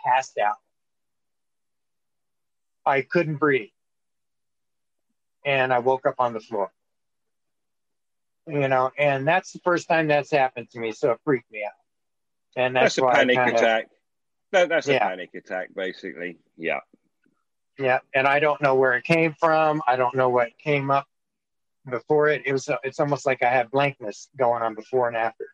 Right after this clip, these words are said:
Speaker 1: you know, which is odd because I don't normally have that kind of crap going.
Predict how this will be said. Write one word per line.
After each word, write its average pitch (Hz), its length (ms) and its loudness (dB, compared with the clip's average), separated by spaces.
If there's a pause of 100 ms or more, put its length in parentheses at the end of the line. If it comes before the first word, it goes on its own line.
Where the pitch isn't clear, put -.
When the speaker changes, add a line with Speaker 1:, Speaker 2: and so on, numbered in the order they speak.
(600)
Speaker 1:
you 131 140 -4
know, 117 240 -2 (880)
which 139 300 -2
is 131 180 -6 (260)
odd 110 360 0 (880)
because 135 200 0
I 135 100 2
don't 139 120 0
normally 131 300 -4
have 117 160 0
that 107 180 -4
kind 107 160 -6
of 104 80 -8
crap 110 300 -2
going. 107 180 -6